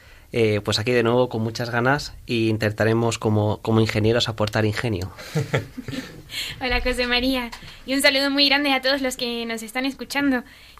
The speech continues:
Speaker 2: que, mm, también estoy muy contenta de estar otra vez con todos ustedes. Y, mm, nada, como dice Mati, a ver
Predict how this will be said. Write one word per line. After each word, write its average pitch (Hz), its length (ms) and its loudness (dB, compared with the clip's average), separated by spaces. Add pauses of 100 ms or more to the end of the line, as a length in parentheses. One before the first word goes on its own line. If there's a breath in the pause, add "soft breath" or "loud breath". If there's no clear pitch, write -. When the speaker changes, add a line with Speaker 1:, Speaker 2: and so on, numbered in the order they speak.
Speaker 2:
que, 226 300 -4
mm, 214 280 -6
también 233 280 -2
estoy 262 200 2
muy 262 200 4
contenta 262 380 0
de 247 80 2
estar 240 200 -2
otra 247 220 0
vez 233 180 -2
con 233 340 -4
todos 240 280 -2
ustedes. 294 540 0 (480 loud breath)
Y, 262 400 6
mm, 247 260 2
nada, 240 320 4
como 226 200 0
dice 247 260 2
Mati, 269 480 2
a 240 100 4
ver 254 640 4